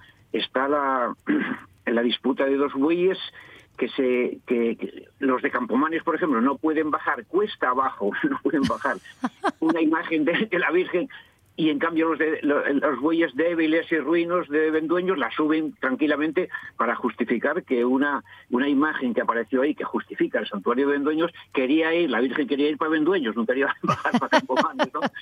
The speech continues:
Speaker 1: Y entonces, pa-, para que la gente no discuta, se ponen dos toros,
Speaker 2: Ay,
Speaker 1: uno
Speaker 2: esa
Speaker 1: ruin.
Speaker 2: sí, sí, sí, creo que no sabías. Sigue, sigue,
Speaker 1: Es
Speaker 2: porfa,
Speaker 1: muy
Speaker 2: que hay
Speaker 1: fuerte.
Speaker 2: gente que no la habrá escuchado.
Speaker 1: Hay, hay uno ruin y otro muy fuerte, y el ruin gana al fuerte siempre.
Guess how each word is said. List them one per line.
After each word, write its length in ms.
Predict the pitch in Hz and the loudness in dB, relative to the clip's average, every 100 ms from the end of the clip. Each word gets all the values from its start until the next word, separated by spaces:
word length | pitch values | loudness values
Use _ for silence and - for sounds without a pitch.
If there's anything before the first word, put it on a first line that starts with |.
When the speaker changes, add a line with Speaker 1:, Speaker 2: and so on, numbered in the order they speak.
| 262 - - - - | -10 -10 -18 -12 -2
Speaker 1:
Y 120 | 135 | -2
entonces, 400 | 220 156 190 - | 0 0 0 -4
pa-, 120 | 147 | -4
para 200 | 123 143 | -4 -2
que 80 | 143 | -2
la 100 | 135 | 0
gente 300 | 185 190 202 | -2 -2 0
no 100 | 196 | 2
discuta, 460 | 190 - 190 196 | 0 0 -2 -2
se 140 | 196 165 | -2 -2
ponen 260 | 151 180 | 0 0
dos 180 | 180 175 | 0 -2
toros, 380 | - 180 170 196 - - _ - | -2 0 0 -2 -6 -12 _ 0
Speaker 2:
Ay, 180 | 247 269 | 2 2
Speaker 1:
uno 60 | 269 | 0
Speaker 2:
esa 180 | 330 320 | 0 0
Speaker 1:
ruin. 20 | |
Speaker 2:
sí, 340 | 240 226 226 | -2 -2 -4
sí, 220 | 196 214 196 | -4 -6 -6
sí, 180 | - | -8
creo 200 | 180 190 | -4 -4
que 280 | 196 208 202 - - - | -2 -2 -4 -10 -20 -10
no 120 | 190 190 | -4 0
sabías. 440 | 196 196 190 - - 220 226 | 2 2 0 -4 -8 -6 -2
Sigue, 260 | - 226 | 0 2
sigue, 200 | 214 226 | 2 2
Speaker 1:
Es 60 | 208 | 4
Speaker 2:
porfa, 260 | - 294 196 | 4 4 2
Speaker 1:
muy 80 | |
Speaker 2:
que 60 | 185 | 2
hay 60 | 185 | -2
Speaker 1:
fuerte. 160 | 196 | -2
Speaker 2:
gente 160 | 190 190 | -4 -2
que 80 | 190 | -2
no 100 | 185 | -2
la 80 | 175 | 0
habrá 120 | 175 | -2
escuchado. 520 | - 156 - 139 131 - _ _ _ _ _ _ _ | -4 -8 -6 -6 -6 -14 _ _ _ _ _ _ _
Speaker 1:
Hay, 160 | - 113 | -6 0
hay 100 | 143 | 0
uno 220 | 175 208 | 2 2
ruin 260 | 170 214 220 | 2 2 2
y 120 | 185 | 2
otro 260 | 180 180 165 165 | 0 -2 -2 0
muy 180 | 151 156 | 0 2
fuerte, 500 | 131 113 92 107 - | 0 -2 -2 -4 -2
y 160 | 151 151 | 0 2
el 100 | 156 | 2
ruin 300 | 180 240 190 | 2 2 0
gana 180 | 196 202 | 0 -2
al 80 | |
fuerte 320 | 208 196 190 156 | 0 -2 -2 -4
siempre. 320 | 113 - | -4 -4